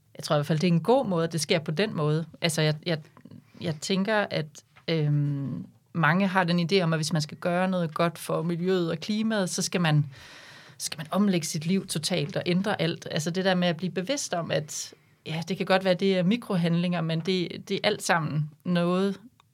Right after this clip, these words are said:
altså små skridt på vej hen imod sådan en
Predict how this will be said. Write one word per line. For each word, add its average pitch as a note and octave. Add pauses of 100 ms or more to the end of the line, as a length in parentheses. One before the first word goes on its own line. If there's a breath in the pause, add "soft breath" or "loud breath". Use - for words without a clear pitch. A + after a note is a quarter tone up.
(140)
altså F3+
små G#3
skridt F#3
på G3+
vej F3+
hen F3+
imod E3+
sådan D#3+
en D3+